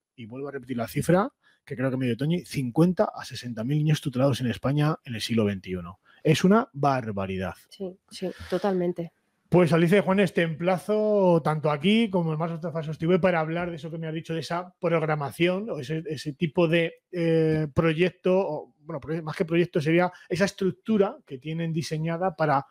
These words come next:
Speaker 1: cómo quitar los niños, cómo realizar los informes. Eh, seguimos en contacto para cuando tengas un rato libre, pasar
Speaker 2: Sí,
Speaker 1: por estos
Speaker 2: sí,
Speaker 1: micrófonos
Speaker 2: sí, sí.
Speaker 1: y me gustaría extender más. Si la próxima vez, si tú lo deseas, y tienes algún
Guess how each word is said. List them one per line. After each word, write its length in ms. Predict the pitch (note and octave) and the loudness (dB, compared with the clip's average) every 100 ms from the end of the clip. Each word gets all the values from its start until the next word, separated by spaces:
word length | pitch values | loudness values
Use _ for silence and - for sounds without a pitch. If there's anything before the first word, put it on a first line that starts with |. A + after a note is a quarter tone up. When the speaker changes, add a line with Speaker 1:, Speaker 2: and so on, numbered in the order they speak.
| _ _ | _ _
Speaker 1:
cómo 220 | F#3 F3 | 2 2
quitar 200 | E3+ E3 | 2 0
los 80 | E3 | -2
niños, 220 | F3+ G#3 | 0 -2
cómo 180 | - E3 | -2 -2
realizar 280 | D#3 D3+ D3+ | 0 0 -2
los 160 | D3+ D#3 | -4 -6
informes. 580 | D3 F3 F#3 A3+ C4 _ - - - | -4 -4 -2 -6 -8 _ -20 -20 -4
Eh, 640 | E3+ E3 D#3+ D#3 D#3 D#3 F3+ _ | 2 4 4 4 4 2 -2 _
seguimos 400 | - D#3 D#3+ D3 | -12 -8 -6 -6
en 60 | |
contacto 380 | D#3 D3+ E3 E3 | -6 -6 -4 -4
para 380 | D#3+ D3+ D#3 D#3 | -2 0 0 0
cuando 280 | D3 D#3 D3+ | -2 -4 -4
tengas 300 | D#3 D3+ C#3 | -6 -6 -8
un 240 | D3+ D3+ | -10 -6
rato 200 | D3+ C#3+ | -4 0
libre, 240 | D#3 E3+ F3 | 4 4 4
pasar 240 | C#3+ - | 2 2
Speaker 2:
Sí, 60 | C4 | 2
Speaker 1:
por 80 | D3+ | 2
estos 140 | D3 | 2
Speaker 2:
sí, 40 | D#3+ | 2
Speaker 1:
micrófonos 460 | D3+ E3 E3+ G3+ | 2 2 2 2
Speaker 2:
sí, 120 | A#3+ | 0
sí. 200 | B3 A#3 A3+ | -4 0 2
Speaker 1:
y 60 | |
me 80 | D#3+ | 4
gustaría 320 | D3+ C3+ D#3 | 2 2 2
extender 420 | D3+ - D#3+ D#3 D#3 | 2 0 0 0 0
más. 300 | F3+ G#3+ - - - | 2 2 0 -14 -10
Si 160 | - | -2
la 120 | D#3+ | -2
próxima 320 | D#3 D3+ E3 E3 | 0 0 2 6
vez, 240 | E3+ E3+ - | 6 4 -4
si 140 | - | -10
tú 120 | D3+ E3 | 0 2
lo 80 | |
deseas, 500 | D#3+ C#3+ F3+ E3+ C#3 _ _ _ | 2 2 2 2 -2 _ _ _
y 140 | F3 D#3 | -8 -6
tienes 240 | D#3+ D#3 | -6 -4
algún 460 | D3 D#3 D#3 D#3 | -2 -2 -4 -8